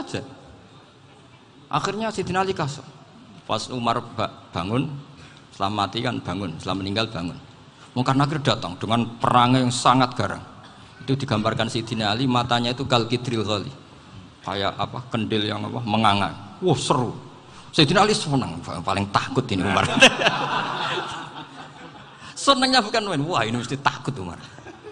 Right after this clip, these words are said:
Biasa. Ternyata enggak, Umar malah bangkit.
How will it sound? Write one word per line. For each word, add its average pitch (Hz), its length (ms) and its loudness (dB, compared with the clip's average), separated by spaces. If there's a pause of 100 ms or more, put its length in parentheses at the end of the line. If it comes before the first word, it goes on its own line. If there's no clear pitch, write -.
(200)
Biasa. 180 320 -6 (500)
Ternyata 269 380 6
enggak, 226 220 4 (120)
Umar 262 300 4
malah 240 240 2
bangkit. 214 320 -6